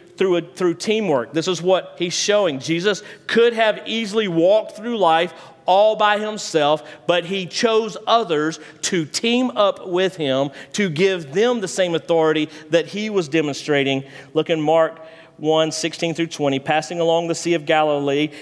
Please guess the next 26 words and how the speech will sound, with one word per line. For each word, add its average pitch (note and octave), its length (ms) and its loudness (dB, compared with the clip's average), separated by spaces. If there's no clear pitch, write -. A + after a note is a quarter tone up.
he D#3+ 100 -2
saw E3 220 2
Simon F3+ 680 0
and D#3 180 -6
Andrew, D#3+ 580 2
the D#3 80 0
brother E3 380 2
of D3+ 100 -4
Simon, E3 380 0
casting F3 420 -2
a D3+ 60 -2
net E3 320 2
into D#3 200 -6
the D3 120 -4
sea, F3 500 0
for E3 140 2
they F#3+ 120 4
were F3+ 120 -2
fishermen. D3+ 640 -2
And E3+ 160 -4
Jesus G3 320 -2
said G#3 260 0
to E3+ 60 -4
them, D3 280 0
'Follow G#3+ 340 2
me, B2+ 360 -4